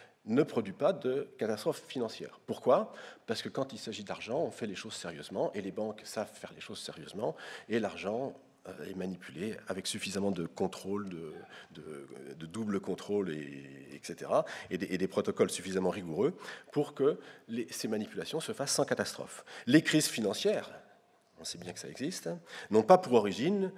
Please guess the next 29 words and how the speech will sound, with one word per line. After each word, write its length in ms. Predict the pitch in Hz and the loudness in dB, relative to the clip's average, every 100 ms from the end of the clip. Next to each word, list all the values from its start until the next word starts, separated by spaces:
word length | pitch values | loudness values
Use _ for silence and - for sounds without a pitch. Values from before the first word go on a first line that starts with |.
| - | -10
le 140 | - 90 | -4 -4
dysfonctionnement 800 | 92 127 - 113 - 87 110 151 | -2 -4 -2 -4 -4 -4 2 2
ou 80 | 107 | 2
la 80 | |
fraude 240 | 87 - 107 | -2 -2 -2
informatique, 540 | 98 90 - 120 147 | -2 -6 -6 -12 -8
c'est 180 | - 139 | -2 0
autre 280 | 139 131 143 | 0 -2 -4
chose, 240 | - - | -4 -8
ça 80 | - | -12
se 80 | - | -6
passe 220 | 113 120 | -6 -4
à 40 | 78 | -6
un 140 | 87 | -4
autre 180 | 127 113 | -4 -6
niveau 300 | 85 110 131 - - | -8 -8 -8 -12 -10
économique. 560 | 98 113 98 73 - - - - _ _ _ _ _ _ _ - - - - - - | -6 -4 -4 -8 -14 -18 -18 -20 _ _ _ _ _ _ _ -20 -16 -14 -12 -2 10
Alors, 320 | 135 - - - - - - - | 10 10 0 -12 -16 -20 -10 6
euh, 220 | 123 120 | 10 10
aujourd'hui, 420 | 165 165 151 214 | 10 8 8 4
toutes 280 | 214 220 - | 0 -4 0
les 100 | 165 | 2
monnaies, 440 | 139 127 151 220 - - - - - _ _ 110 | 4 4 6 4 0 -12 -14 -18 -20 _ _ 0
euh, 520 | 104 104 98 95 90 | 0 0 -4 -4 -6
reposent 400 | - 120 160 180 | 0 0 4 2
sur 200 | - 120 | 2 0
une 100 | 120 | -2
autorité 400 | 113 113 104 101 | -2 -2 -4 -4
centrale, 520 | - 98 - 92 98 | -2 -2 -2 -2 -2